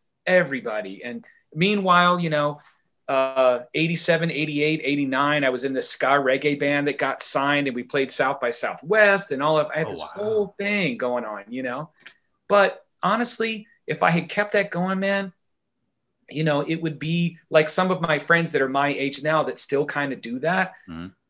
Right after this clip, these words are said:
Speaker 1: You know, like I was describing before, man, th-, you know, they have mortgages now and they have kids and stuff. And, like, you know, so they,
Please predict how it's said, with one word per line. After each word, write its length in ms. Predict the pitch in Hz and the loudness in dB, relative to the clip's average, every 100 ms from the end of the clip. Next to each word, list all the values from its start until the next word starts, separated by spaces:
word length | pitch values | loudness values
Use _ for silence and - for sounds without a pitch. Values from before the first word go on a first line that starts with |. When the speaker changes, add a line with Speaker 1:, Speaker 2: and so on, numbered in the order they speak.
| - | -8
Speaker 1:
You 20 | |
know, 100 | 185 | -2
like 200 | 185 185 | -2 0
I 80 | 202 | 0
was 140 | 196 | 0
describing 540 | 175 175 - 196 196 175 | -4 -6 -4 -4 -2 -6
before, 440 | 147 - 214 226 | -8 -14 -8 -6
man, 340 | 160 156 160 160 | -4 -2 -4 -6
th-, 140 | 165 | -12
you 80 | 214 | -8
know, 80 | 202 | -6
they 200 | 208 220 | -6 -6
have 220 | - 202 | -6 -4
mortgages 680 | 165 214 233 160 110 107 117 | -4 -4 -6 -8 -8 -12 -10
now 220 | 95 110 | -10 -10
and 80 | 135 | -8
they 100 | 180 | -6
have 180 | 190 - | -8 -12
kids 540 | - 214 233 220 - | -14 -8 -6 -6 -12
and 120 | 107 | -14
stuff. 380 | - - 113 - | -12 -6 -6 -4
And, 160 | 147 160 | -6 -4
like, 280 | 170 175 - _ _ _ | -4 -4 -10 _ _ _
you 120 | 190 | -2
know, 100 | 202 | 0
so 220 | 180 208 202 | 2 2 2
they, 280 | 196 156 | 2 -2